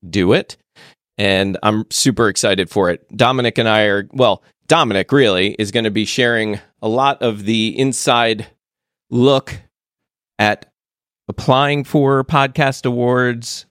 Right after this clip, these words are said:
getting nominated for podcast awards, and winning podcast awards as our twenty-two-time award-winning resident here in this community. I think that's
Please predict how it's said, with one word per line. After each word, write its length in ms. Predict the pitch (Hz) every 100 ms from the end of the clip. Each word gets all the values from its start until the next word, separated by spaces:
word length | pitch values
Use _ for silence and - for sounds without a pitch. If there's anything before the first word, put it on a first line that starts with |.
| _ _ _
getting 340 | 98 95 85 92
nominated 880 | 110 135 143 139 135 123 123 135 _ _
for 140 | - 120
podcast 580 | 135 120 110 113 110 113
awards, 560 | 107 107 104 98 -
and 320 | - 92 90 90
winning 600 | 104 110 226 127 82 95 - _ _ _ _ 107
podcast 540 | 92 90 95 90 - -
awards 480 | 101 95 90 87 - _ - -
as 240 | 110 107
our 540 | 120 110 110 101 98 _ _ _ _
twenty-two-time 1040 | - 160 143 117 - 135 120 143 131 120 123
award-winning 1400 | 113 117 127 123 117 _ _ - 107 131 127 120 117 - _ _ _ _
resident 580 | 110 135 123 127 127 117
here 360 | - 131 113 113
in 220 | 113 113
this 160 | 110
community. 760 | - 117 127 123 117 110 123 151 _ _ _ _ _ _ _ _
I 80 | 98
think 240 | 117 107 113
that's 500 | 107 - - -